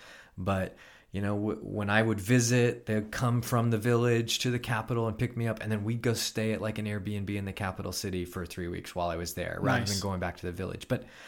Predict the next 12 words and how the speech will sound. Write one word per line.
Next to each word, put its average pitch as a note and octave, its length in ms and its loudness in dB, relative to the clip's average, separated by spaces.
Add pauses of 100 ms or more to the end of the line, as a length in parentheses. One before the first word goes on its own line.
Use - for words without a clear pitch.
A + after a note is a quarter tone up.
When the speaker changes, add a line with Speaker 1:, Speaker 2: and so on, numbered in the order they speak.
(220)
Speaker 1:
that's - 180 0
not - 120 0
home. F#2+ 460 -6 (140)
That's B2 200 2
Speaker 2:
Right. A#2 80 4
Speaker 1:
not G#2+ 320 0 (480)
the, - 140 0
the G2 200 -2
space - 640 2
that - 160 -6
we're G#2+ 100 -6
comfortable F2+ 580 -6